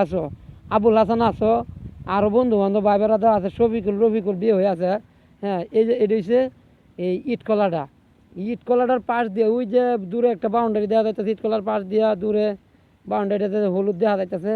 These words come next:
এটার পাশ দিয়ে কিন্তু রাস্তাটা কিন্তু বয়ে আইছে। বয়ে আয়া কিন্তু এই রাস্তাটা সোজা বরাবর গেছে গা। রাস্তা, আমরা কিন্তু এই, এই রাস্তার হেপার দিয়ে কিন্তু একটা খাল আছে, এই খালটা কিন্তু আমরা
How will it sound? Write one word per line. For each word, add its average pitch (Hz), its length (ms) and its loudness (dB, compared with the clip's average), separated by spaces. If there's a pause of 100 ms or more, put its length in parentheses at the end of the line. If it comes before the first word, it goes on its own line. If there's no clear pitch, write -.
(480)
এটার 208 260 -2
পাশ 233 140 -2 (100)
দিয়ে 240 180 2
কিন্তু 214 140 -6 (100)
রাস্তাটা 185 340 -4
কিন্তু 190 140 -8 (100)
বয়ে 170 200 -2
আইছে। 143 220 -10 (640)
বয়ে 190 220 2
আয়া 214 220 2
কিন্তু 208 260 -2 (600)
এই 196 100 -2
রাস্তাটা 202 340 -4
সোজা 233 260 0
বরাবর 226 360 4
গেছে 170 260 0
গা। 131 80 -8 (560)
রাস্তা, 233 240 -4 (140)
আমরা 196 220 0
কিন্তু 226 180 -6 (320)
এই, 214 80 2 (200)
এই 240 140 2
রাস্তার 247 260 -2 (140)
হেপার 277 340 0
দিয়ে 208 180 2
কিন্তু 233 220 -4
একটা 226 120 -6 (100)
খাল 240 140 0 (100)
আছে, 175 200 -4 (640)
এই 165 60 -10 (100)
খালটা 220 280 0 (120)
কিন্তু 185 260 -6
আমরা 202 120 -2